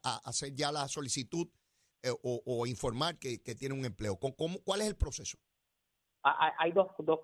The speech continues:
Speaker 2: dos, dos pasos, Leo. Todo, todo participante, no importa el municipio donde resida, tiene su responsabilidad de en un término no mayor de diez días reportar los cambios por ingreso.
Speaker 1: Ok.
Speaker 2: ¿Verdad? Esto es aparte de lo que es nuestro, el programa de Cuna de Talento.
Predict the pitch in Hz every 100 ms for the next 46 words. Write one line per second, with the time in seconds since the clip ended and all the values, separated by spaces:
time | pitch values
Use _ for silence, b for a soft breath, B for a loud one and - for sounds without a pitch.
0 | - 151 151 - 104 147 - 165 - 131
1 | 131 127 127 - _ - 170 185 - 170
2 | 185 202 196 190 - 180 180 147 151 165
3 | 170 165 160 151 156 165 160 151 139 156
4 | 156 135 113 - _ _ _ - 143 151
5 | 170 165 165 156 147 147 147 156 160 147
6 | 139 147 156 160 160 151 151 147 151 151
7 | 151 147 143 _ 151 151 120 117 _ _
8 | _ - 139 139 131 127 135 170 160 -
9 | 151 165 170 143 131 123 123 120 - -
10 | 107 107 78 82 _ - 117 151 175 -
11 | 123 - 156 147 143 151 160 135 127 131
12 | 139 151 143 131 127 127 139 135 139 131
13 | 131 120 113 107 113